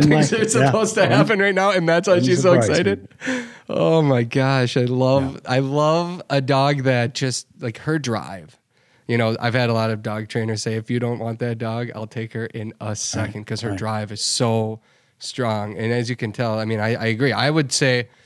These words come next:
Speaker 2: she smelt birds on you, and she smelt your dogs, and that got her excited. I, I don't know for sure. I'm, I'm learning so much all the time, John,
Speaker 1: Oh, yeah.
Speaker 2: that I like asking these kind of questions. Um, when you meet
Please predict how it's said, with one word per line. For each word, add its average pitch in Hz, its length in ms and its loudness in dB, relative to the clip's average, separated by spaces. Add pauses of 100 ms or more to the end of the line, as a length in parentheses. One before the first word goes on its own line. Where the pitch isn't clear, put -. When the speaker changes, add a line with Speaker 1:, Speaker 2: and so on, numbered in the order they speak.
(100)
Speaker 2:
she - 160 -4
smelt 120 300 0
birds 110 240 0
on 110 180 0
you, 110 200 0
and 113 180 -8
she 117 100 -4
smelt 107 300 -4
your 110 100 -4
dogs, 104 500 -6 (640)
and 107 400 -2
that 107 180 -4
got 104 180 -4
her 107 80 -6
excited. 104 560 -8
I, 110 320 -6
I 110 100 -4
don't 110 140 -4
know 110 160 -4
for 110 160 -10
sure. 104 340 -12 (100)
I'm, 117 360 -4
I'm 135 220 0
learning 139 280 0
so 120 300 -2
much 107 260 -2
all 117 120 -2
the 117 100 -6
time, 120 240 -4
John, 127 280 -6
Speaker 1:
Oh, 98 120 -6
yeah. 95 160 -6 (180)
Speaker 2:
that 113 260 0
I 117 180 0
like 117 260 -2
asking 110 320 -2
these 104 140 -4
kind 107 180 -4
of 104 60 -8
questions. 104 580 -8 (400)
Um, 107 440 -4 (640)
when 151 200 2
you 175 240 4
meet 160 500 0